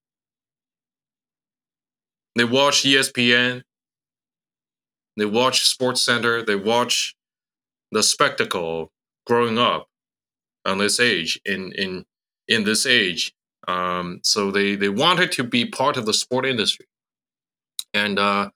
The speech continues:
they come, go through the sport management program in colleges and universities. And, uh,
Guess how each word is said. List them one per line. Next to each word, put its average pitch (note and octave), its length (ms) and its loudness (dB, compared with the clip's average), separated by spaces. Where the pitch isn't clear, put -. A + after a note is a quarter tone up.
they A2+ 100 0
come, D3 720 0
go C#3 160 4
through C#3 300 -2
the A#2 100 0
sport B2+ 380 -2
management B2+ 480 0
program C3+ 560 0
in A2 440 -2
colleges B2+ 580 0
and A2+ 120 -2
universities. G#2+ 840 -4
And, F2+ 240 -8
uh, F2 500 -4